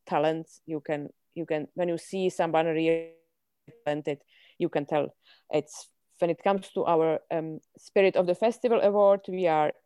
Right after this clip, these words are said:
we selected six films from the programs that are first or second features from European, uh, filmmakers. And all these six films, including two Irish titles,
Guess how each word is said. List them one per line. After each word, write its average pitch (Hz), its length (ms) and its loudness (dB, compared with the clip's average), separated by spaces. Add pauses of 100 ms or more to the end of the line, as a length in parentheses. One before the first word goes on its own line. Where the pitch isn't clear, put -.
(160)
we 180 160 -4
selected 175 440 -4
six - 320 -4
films 208 300 -2
from 190 200 -2
the 180 80 -2
programs 185 460 0
that 170 180 0
are 160 200 0 (580)
first 247 300 4
or 180 120 4
second 180 400 -2
features 220 320 -4
from 185 180 -4
European, 180 680 -2 (500)
uh, 165 140 -12 (260)
filmmakers. 202 640 2 (420)
And 180 140 0
all 262 340 6
these 175 240 0
six - 280 -4
films, 240 420 0
including 175 520 -6 (200)
two 214 440 -2 (340)
Irish 208 380 0
titles, 208 360 -2